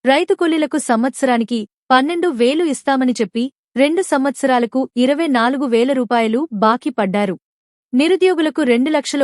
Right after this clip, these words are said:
ఉద్యోగాలు మరియు నిరుద్యోగ భృతి, రెండు సంవత్సరాలకు తొంభై ఆరు వేల రూపాయలు బాకీ పడ్డారు. మున్సిపల్ ఎన్నికల్లో కాంగ్రెస్ నాయకులు ఓటు అడగడానికి వచ్చినప్పుడు వీటిని అన్నిటిని చెల్లించిన తర్వాతనే ఓటు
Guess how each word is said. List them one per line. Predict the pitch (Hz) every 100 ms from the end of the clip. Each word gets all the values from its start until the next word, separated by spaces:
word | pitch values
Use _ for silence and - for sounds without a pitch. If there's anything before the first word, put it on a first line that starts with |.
| 233
ఉద్యోగాలు | 202 247 226 226 226 254 -
మరియు | 247 285 320
నిరుద్యోగ | 254 247 233 262 254 196
భృతి, | 214 254 311 - -
రెండు | 262 320 381
సంవత్సరాలకు | 302 269 262 269 254 240 -
తొంభై | 220 208 214 269 - 226
ఆరు | 254 277 214
వేల | 226 294 311
రూపాయలు | 262 254 233 233 320 208
బాకీ | 214 240 320 233
పడ్డారు. | 196 196 202 170 _ _ _ _ _
మున్సిపల్ | 247 330 359 392 370 - 247
ఎన్నికల్లో | 277 294 277 277 302 254
కాంగ్రెస్ | 247 285 311 - 233
నాయకులు | 240 254 254 247 220
ఓటు | 262 294 339
అడగడానికి | 247 247 254 254 233 214
వచ్చినప్పుడు | - 240 220 214 220 _ 214
వీటిని | 254 294 311 311 -
అన్నిటిని | 226 262 349 330 294
చెల్లించిన | 254 247 247 247 220
తర్వాతనే | 214 233 233 233 - 220
ఓటు | 254